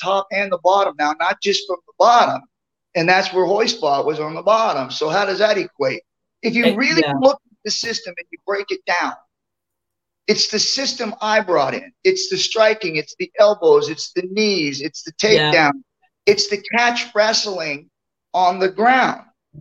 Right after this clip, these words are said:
Speaker 1: That is what people are using. So it just, it seems like a lot of this stuff in marketing and, and, uh, and, and people that don't remember that the jiu-jitsu system that people say that they're learning isn't jiu-jitsu.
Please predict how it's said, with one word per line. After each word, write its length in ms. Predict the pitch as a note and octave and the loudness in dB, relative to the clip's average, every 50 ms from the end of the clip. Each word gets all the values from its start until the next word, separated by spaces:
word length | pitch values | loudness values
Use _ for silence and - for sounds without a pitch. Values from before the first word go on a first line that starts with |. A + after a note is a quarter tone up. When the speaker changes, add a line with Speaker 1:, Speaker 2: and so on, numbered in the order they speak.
| - _ _ _ - | -20 _ _ _ 4
Speaker 1:
That 220 | F#3 F3+ F#3 F#3 | 4 4 6 6
is 200 | F#3+ F#3 E3 C#3+ | 4 2 2 2
what 260 | D3+ F3 F#3+ F#3 - | 4 4 4 4 2
people 420 | - F#3 F#3 - _ F3 F3 E3 - - | -4 -8 -8 -6 _ -4 -4 -4 -2 0
are 160 | E3+ E3+ F3 E3+ E3+ G3 | 0 0 0 -2 -4 -4
using. 680 | G#3+ A3 A#3 A#3 A3+ F#3 D3+ D#3+ B2 G2 - - - | -4 -4 -4 -4 -6 -6 -4 -6 -6 -8 -10 -10 -8
So 380 | - - F#3 F#3 F3+ F3+ F3+ | -6 2 4 6 6 6 6
it 140 | F#3 F#3 F#3 | 4 2 0
just, 340 | - A3 G#3+ G#3+ - - - | 0 0 0 0 0 -4 -8
it 100 | F#3+ - | -10 -10
seems 320 | - - B3 C4+ C#4 A3 | -8 -8 -8 -8 -8 -2
like 180 | G#3+ G3+ F3+ - - | 0 0 0 0 -4
a 60 | D#3+ | -8
lot 260 | D#3+ E3+ F3+ F#3 F#3+ G3 | -4 0 2 2 2 2
of 60 | - | 0
this 160 | E3+ E3+ E3+ | -4 -4 -4
stuff 300 | - - - E3+ E3+ - E3 _ _ _ _ _ _ _ _ - | -6 -2 2 2 2 2 2 _ _ _ _ _ _ _ _ -6
in 140 | - D#3+ | -6 -4
marketing 800 | D#3 D#3+ F3 F#3 F#3+ F#3 F#3 - F3+ E3+ F3 F3 F3 F3 E3 D#3 | 0 2 4 4 4 4 2 0 -2 -2 0 -2 -2 -2 -2 -2
and, 360 | D3 D3 C#3 C#3 C3+ C3+ C3+ _ | 0 0 0 -2 -2 -4 -8 _
and, 400 | - C#3+ C#3 C#3 C3+ C3+ C3 B2 | -4 -2 -2 0 0 0 0 2
uh, 260 | C3+ C3 C3 C3 C3 B2 - D#3 | 2 4 4 4 2 0 0 0
and, 280 | D3 C#3 C#3 C#3 C3+ _ | 0 0 0 -4 -6 _
and 120 | D#3+ D3+ - | -8 -6 0
people 280 | - F#3 F#3 - E3+ | 0 0 0 2 2
that 160 | E3+ D#3+ D3 - | 2 2 4 4
don't 220 | F3 E3 E3+ E3 - _ | 4 4 4 2 0 _
remember 680 | D#3 D3+ D3+ D3+ D3+ D#3 E3 E3+ E3+ F#3+ G3 G3+ G#3 G3+ - _ _ _ _ _ _ _ _ _ | -6 -6 -2 0 2 2 2 2 2 4 4 4 2 0 -4 _ _ _ _ _ _ _ _ _
that 200 | F#3+ F#3 F3 F3 | 4 4 4 4
the 80 | F3+ - | 0 -8
jiu-jitsu 500 | D3 F#3+ F3+ - B3+ C4 B3 - B3 A3 | -12 -14 -8 -4 -4 -4 -4 -4 -6 -6
system 420 | - - G3 G3 F#3 - - F#3 F3+ | -6 -4 -4 -4 -6 -6 -10 -2 -2
that 120 | F3 F3 - - | -2 -2 -2 -8
people 280 | G#3+ G#3+ - _ G3 | -12 -12 -8 _ -6
say 340 | F3+ - - G#3+ G3+ G3+ G3+ | -6 -4 -2 0 0 0 0
that 160 | G3 F#3 F#3 - | 0 -2 -6 -4
they're 200 | F3+ E3+ E3 E3 | -4 -4 -4 -4
learning 420 | E3 F3 F3+ F#3+ G3+ G#3+ A3 A3 - _ | -4 -4 -4 -2 -2 -4 -6 -6 -8 _
isn't 380 | A#3+ F4+ C#4 A3+ C#4 C4 B3 - | -4 -2 -2 0 -2 -4 -6 -8
jiu-jitsu. 680 | - G#3+ A3 G3+ - - B3+ C4+ C4 - - - A2 | -8 -8 -8 -8 -4 -4 -4 -2 -2 -4 -6 -6 -8